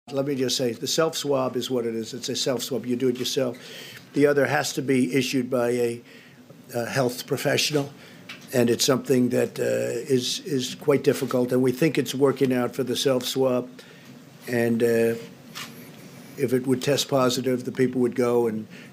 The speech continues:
uh, they would do what they have to do. But we think that's probably working out. I've asked the F D A to cut through the red tape and reduce regulatory barriers.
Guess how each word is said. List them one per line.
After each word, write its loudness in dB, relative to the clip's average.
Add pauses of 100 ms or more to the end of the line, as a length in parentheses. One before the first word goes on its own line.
uh, -4
they 2
would 2
do 6
what 0
they 0
have 0
to -2
do. 0
But -2
we 4
think 2
that's 0
probably 0
working 0
out. -2
I've 0
asked 0
the 2
F 2
D 2
A 2
to -2
cut 0
through 2 (520)
the 4
red 4
tape 2
and 0
reduce 2
regulatory 2
barriers. 0